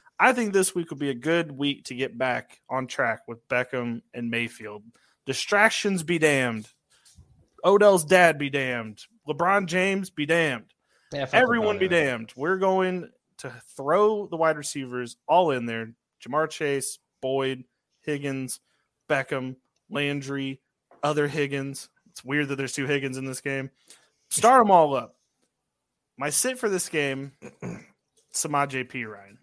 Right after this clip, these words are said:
Speaker 1: So people have gotten cute over the last couple weeks and decided that he's a flex play. I don't think this is a week. So Cleveland is good against the run. I still think Mixon will eat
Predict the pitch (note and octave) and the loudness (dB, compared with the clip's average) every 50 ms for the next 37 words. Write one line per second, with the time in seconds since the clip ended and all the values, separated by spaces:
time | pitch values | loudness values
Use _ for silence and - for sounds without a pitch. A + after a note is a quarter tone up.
0 | _ _ - - E3 D#3 D#3 D#3+ D#3 D#3+ D#3 - - B3+ E4 D#4+ D4 A3 G3 F#3+ | _ _ -6 -2 0 2 4 4 4 2 2 0 -4 -2 -2 -2 -2 0 0 0
1 | E3+ C3+ D3 - - - E3 D#3 D3+ - - C#3+ C#3 C3 C3 B2+ B2 B2 B2 - | 0 -2 -6 -12 -12 -10 -10 -10 -10 -10 -8 -8 -8 -6 -4 -4 -4 -4 -4 -4
2 | - C3 B2 A#2+ A#2 A#2+ A#2 A#2 - - - B2 A#2 A2 - - C3 B2+ B2+ A#2+ | -6 -6 -6 -6 -6 -6 -6 -6 -8 -10 -10 -8 -8 -4 -2 0 0 0 0 -2
3 | A2+ A2+ B2 B2 A2 G#2+ - - B2 A#2+ A#2+ A#2 - - - B2+ B2 B2 B2 B2 | -4 -6 -8 -8 -8 -10 -8 -6 -4 -4 -4 -4 -8 -8 -4 -2 0 0 0 -2
4 | - _ _ _ _ _ _ _ _ _ _ _ _ _ _ _ _ _ _ _ | -6 _ _ _ _ _ _ _ _ _ _ _ _ _ _ _ _ _ _ _
5 | _ _ - - - E3+ B3+ C4+ A#3+ A3+ A#3 G#3 F#3+ F#3 E3+ E3+ D#3 D3 C#3 C3 | _ _ -8 -2 2 4 6 6 6 4 4 6 6 4 4 4 0 0 -2 -2
6 | B2+ A#2 A#2+ - - - _ _ - - E3+ D#3+ D3+ D#3 - - F#3+ A3 A#3 A3+ | -2 -6 -6 -10 -18 -20 _ _ -2 0 0 0 -2 -2 -4 -2 -2 -2 -2 0
7 | A3+ A3+ A3 A3 G#3 - - _ _ _ _ - D3+ C#3 C#3 D3 E3 E3+ E3+ F3+ | 0 0 0 -2 -4 -8 -12 _ _ _ _ -8 -6 -6 -4 -2 -2 -2 -2 -2
8 | F3 F3 - E3 C#3 C#3 C#3 C3 B2+ B2+ C3 C3 C3 - - B2+ B2+ - - E3+ | -4 -4 -4 -4 -4 -2 -2 -2 -2 -4 -6 -8 -12 -12 -10 -6 -4 -2 -2 -2
9 | F3 - F#3+ E3+ - C#3+ D#3 E3 - - - E3 D3+ D3+ - D3 C#3+ C#3 C#3 - | -2 -2 -4 -4 -4 -4 -4 -2 -2 -2 -2 -2 -4 -4 -4 -6 -6 -6 -6 -8